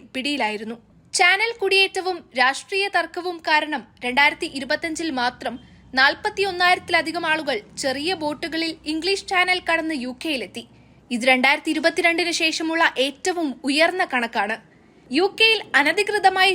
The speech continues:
ജോലി ചെയ്യാനുള്ള സാഹചര്യം നിലനിൽക്കുന്നതാണ് കുടിയേറ്റക്കാരെ ഇങ്ങോട്ട് ആകർഷിക്കുന്നതെന്ന്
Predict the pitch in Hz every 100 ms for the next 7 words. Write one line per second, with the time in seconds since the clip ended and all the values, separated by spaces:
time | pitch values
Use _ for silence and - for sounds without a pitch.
0 | 254 262 302 349 359 349 339 339 330 302
1 | 269 294 320 320 277 247 262 330 330 339
2 | 320 311 285 - - 254 240 311 311 349
3 | 339 339 302 269 294 381 403 359 330 330
4 | 359 349 320 285 247